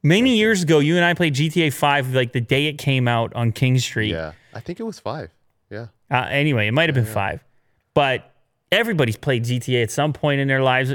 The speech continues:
Speaker 1: There's this guy, uh, or the, yes, this guy that used to work at, uh, Rockstar,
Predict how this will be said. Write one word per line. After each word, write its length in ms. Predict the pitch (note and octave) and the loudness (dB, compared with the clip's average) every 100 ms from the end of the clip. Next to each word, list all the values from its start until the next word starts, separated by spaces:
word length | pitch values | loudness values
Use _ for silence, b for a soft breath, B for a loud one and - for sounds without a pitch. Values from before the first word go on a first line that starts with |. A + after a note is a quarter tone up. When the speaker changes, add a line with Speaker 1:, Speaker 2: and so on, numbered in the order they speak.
| - | -2
Speaker 1:
There's 240 | C#3+ C3 | 0 2
this 220 | D3+ C#3+ | 2 0
guy, 560 | - D3+ G3 G3 D#3+ C#3+ - | 0 2 2 2 0 -4 -4
uh, 340 | C3+ B2 A2+ - _ - | 0 0 0 -6 _ 0
or 260 | C#3+ C3 _ - | 2 2 _ -6
the, 160 | D3+ | -4
yes, 400 | G#2+ F#3 C3 - - - | 2 2 2 -4 -12 -14
this 300 | D#3+ D3 - | -2 -2 0
guy 240 | E3+ G3 | 0 0
that 80 | G#3 | 0
used 220 | D#3+ E3 | -2 -2
to 80 | D#3+ | -2
work 460 | C3 A#2+ A2 - - _ _ _ _ _ _ - | 0 0 0 -4 -12 _ _ _ _ _ _ -2
at, 540 | B2 A#2+ A#2+ - - _ _ _ _ _ _ _ _ _ _ _ - | 0 0 -4 -12 -14 _ _ _ _ _ _ _ _ _ _ _ -6
uh, 140 | B2 A#2 | -2 2
Rockstar, 720 | B2 C#3+ - - G2 D3 | 4 2 -2 -4 -2 -2